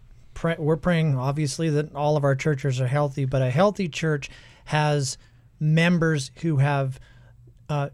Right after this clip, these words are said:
deep relationships with each other. And it could be in a small group or not, but I think we need s-,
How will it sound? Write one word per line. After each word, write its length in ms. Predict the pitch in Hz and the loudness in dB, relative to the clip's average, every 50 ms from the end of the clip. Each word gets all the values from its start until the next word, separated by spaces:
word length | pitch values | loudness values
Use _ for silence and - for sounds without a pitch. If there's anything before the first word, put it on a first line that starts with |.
| - - _ | -12 -8 _
deep 240 | 175 180 170 - - | 0 0 0 0 -2
relationships 840 | 156 147 139 135 135 135 135 - 147 127 - - 147 135 - - | -2 0 2 2 2 0 0 -2 -4 -4 -4 -4 -8 -8 -8 -8
with 180 | - 143 131 - | -6 -6 -4 -4
each 200 | 135 127 - - | -4 -6 -4 -2
other. 240 | 139 127 123 127 127 | -2 -2 -2 -2 -2
And 80 | 127 | -2
it 100 | 131 131 | -2 -2
could 160 | - 220 214 185 | -2 -2 -2 0
be 100 | 180 165 | 0 0
in 60 | 151 | 0
a 60 | 147 | 0
small 360 | 131 - - 156 147 139 139 139 | -2 -2 -2 0 0 2 0 0
group 260 | 135 151 147 139 147 | 0 0 -2 0 0
or 40 | 139 | 0
not, 240 | 151 156 156 - | 2 2 0 0
but 120 | - 147 143 | 0 0 0
I 80 | 165 | 0
think 220 | 151 - 226 196 - | 0 0 -2 0 0
we 100 | 175 170 | 0 2
need 380 | 165 170 170 156 139 143 160 - - - - | 2 2 0 0 -2 -6 -8 -10 -14 -20 -20
s-, 100 | - | -16